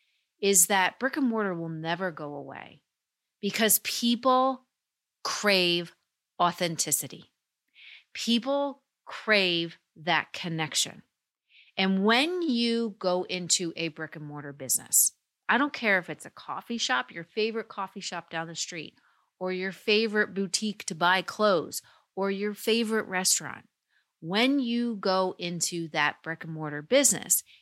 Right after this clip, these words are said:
if the experience is done right, and if the business owner is aligned, has the experience aligning with, you know, what it is, what their vision is for their business and what it is that they're trying to do,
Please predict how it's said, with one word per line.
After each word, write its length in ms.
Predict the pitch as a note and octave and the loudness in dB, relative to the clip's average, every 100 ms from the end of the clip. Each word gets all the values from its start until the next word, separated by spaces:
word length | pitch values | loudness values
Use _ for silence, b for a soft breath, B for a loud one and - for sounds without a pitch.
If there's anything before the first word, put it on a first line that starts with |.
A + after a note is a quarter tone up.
| b _ | b _
if 240 | D4+ E4 | 2 4
the 160 | E4 D#4+ | 2 2
experience 680 | C#4 - A3 G#3 G3 F#3 F3+ | 2 0 0 0 0 0 -2
is 140 | E3 | -2
done 260 | - D#3 D3+ | -2 -4 -4
right, 300 | C3+ G2+ - _ b b b | -10 -12 -16 _ b b b
and 200 | G#3+ A3 - | 2 2 0
if 360 | B3+ D#4+ E4 - _ _ | 2 2 2 -8 _ _
the 540 | F3+ F3+ G#3 G3 F#3+ F#3+ _ _ _ _ D#3+ | -8 0 2 2 0 -6 _ _ _ _ 2
business 400 | G3+ A3+ A3+ - | 4 6 4 2
owner 420 | F#3+ F3 D#3+ D3+ - | 2 -2 -4 -8 -8
is 140 | F#3 | -6
aligned, 720 | F3+ E3+ F3 F3+ F3+ F3 E3+ - - - | -4 -6 -6 -6 -8 -10 -14 -18 -20 -16
has 340 | D#3+ G3 G3+ | -2 0 0
the 120 | G#3 | 0
experience 680 | F3+ - F3 E3 D#3+ D#3+ D#3+ - | -2 -2 -4 -8 -10 -8 -10 -8
aligning 640 | D#3 D#3 E3+ F3+ F3+ F3 | -8 -6 -2 0 -2 -6
with, 320 | D#3 D#3 D3+ - b b b - | -6 -6 -6 -16 b b b -6
you 80 | E3+ | -2
know, 120 | D#3 D3+ | -2 -4
what 220 | D3 F#3 G3+ | 2 4 6
it 140 | G3 | 4
is, 260 | F3+ D#3 E3 | 2 0 -2
what 180 | G3 | -2
their 160 | A3 G3+ | 2 0
vision 460 | D3 F3+ F#3 F3+ D#3 | 2 0 0 -2 -6
is 220 | D3+ - | -4 -6
for 120 | E3 | -4
their 140 | E3 | -6
business 340 | D#3+ F#3+ E3 D#3+ | -4 -4 -2 -4
and 160 | D#3 | -4
what 140 | E3+ F#3+ | -4 -2
it 120 | G3 | -2
is 180 | F#3 E3+ | 0 -2
that 140 | E3 | -4
they're 120 | E3 D3+ | -10 -12
trying 320 | - D3+ D3+ | -6 -8 -8
to 100 | D3 | -12
do, 420 | E3 A#3+ E3 | -4 -2 -2